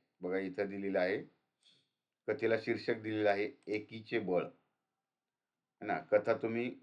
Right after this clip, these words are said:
तुमच्या मनाने तयार करू शकता, पण उदाहरणादाखल तुम्हाला इथं दिलेली आहे, तुम्ही, है ना, व्यवस्थित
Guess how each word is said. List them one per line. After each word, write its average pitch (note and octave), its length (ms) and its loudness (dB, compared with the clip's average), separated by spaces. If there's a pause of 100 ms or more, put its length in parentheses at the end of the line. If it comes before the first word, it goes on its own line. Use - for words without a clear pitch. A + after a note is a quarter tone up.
तुमच्या A2+ 500 2 (920)
मनाने G#2+ 460 0
तयार G#2+ 220 8
करू G#2+ 240 0
शकता, F2 500 -2 (640)
पण E2+ 60 -10
उदाहरणादाखल G2+ 760 2
तुम्हाला G2 260 -2
इथं F#2 240 -2
दिलेली F#2 300 -2
आहे, D#2+ 180 0
तुम्ही, F2+ 260 -6
है - 640 -14
ना, E2 120 -2
व्यवस्थित F#2+ 500 0